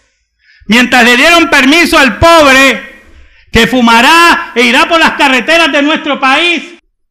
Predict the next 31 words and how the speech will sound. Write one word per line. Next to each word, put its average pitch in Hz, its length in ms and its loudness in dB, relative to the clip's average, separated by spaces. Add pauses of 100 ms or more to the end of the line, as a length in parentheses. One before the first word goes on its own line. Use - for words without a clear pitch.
(200)
mientras 202 280 -2
ellos 226 180 -2
están 220 220 -4
encerrados 196 840 -2 (180)
en 185 140 -4
sus 196 180 -6
fiestas 233 440 -2
privadas. 196 960 -2 (1800)
Eso 180 260 -10
es 156 40 -8
lo 143 80 -12
que 139 80 -14
usted 139 200 -10
tiene 131 220 -10
que 98 160 -16
ver. 90 200 -20 (1200)
Y - 80 -10
le 196 100 -2
estoy 302 180 -6
dando 294 200 -4
las 262 120 -4
consecuencias 190 580 -10
sociales. 147 560 -8 (1700)
Pero 165 200 -6
la 170 120 -2
verdad 190 400 -2
es 277 80 -4
que 277 120 -4
la 208 180 -2
Biblia 240 440 -2
prohíbe 214 800 -2